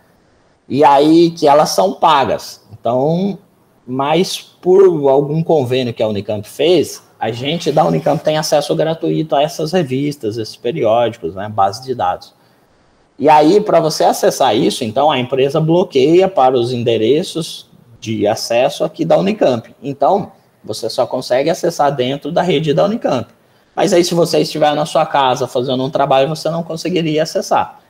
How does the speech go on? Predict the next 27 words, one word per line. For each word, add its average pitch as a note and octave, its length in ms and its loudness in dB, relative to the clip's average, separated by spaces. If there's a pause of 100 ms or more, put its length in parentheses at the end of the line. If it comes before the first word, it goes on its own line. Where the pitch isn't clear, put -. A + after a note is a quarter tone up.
Então, - 140 -4
pra A2 220 0
isso, B2+ 300 -2
tem D3 200 0
esse C#3+ 140 -2
serviço C3+ 400 -2
de C#3+ 80 -8
V C#3+ 200 0
P G3 120 -2
N. D3+ 340 -2 (460)
Vocês A2 340 -4
da A2+ 120 0
sua C#3 240 -2
casa D#3 600 0 (120)
ac-, - 320 -4
é, G#2+ 320 0
ativam A2+ 420 -2
a A2+ 80 -2
V C3+ 120 -2
P C3+ 120 -4
N, E3 240 0
acessam, C3 540 -2 (360)
e D3+ 120 -2
aí D3 120 2
vocês D#3 400 0
vão D#3 240 -2
conseguir D#3 760 -2